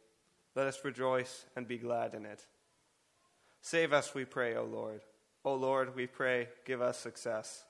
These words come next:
Blessed is he who comes in the name of the Lord.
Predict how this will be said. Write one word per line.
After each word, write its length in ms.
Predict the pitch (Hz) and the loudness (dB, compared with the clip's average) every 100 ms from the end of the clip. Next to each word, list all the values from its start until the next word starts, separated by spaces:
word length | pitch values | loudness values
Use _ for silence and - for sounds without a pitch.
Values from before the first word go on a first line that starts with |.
| _ _ _ _ _ _ _ _ - | _ _ _ _ _ _ _ _ 6
Blessed 280 | 156 160 | 8 8
is 280 | 156 156 135 | 0 -2 -2
he 200 | 147 143 | -2 -2
who 160 | 131 131 | -2 -4
comes 380 | - 135 131 123 | 0 0 0 -4
in 100 | 123 | -4
the 80 | |
name 240 | 123 123 123 | -2 -2 -4
of 80 | 110 | -8
the 60 | |
Lord. 360 | 110 113 110 | -6 -4 -4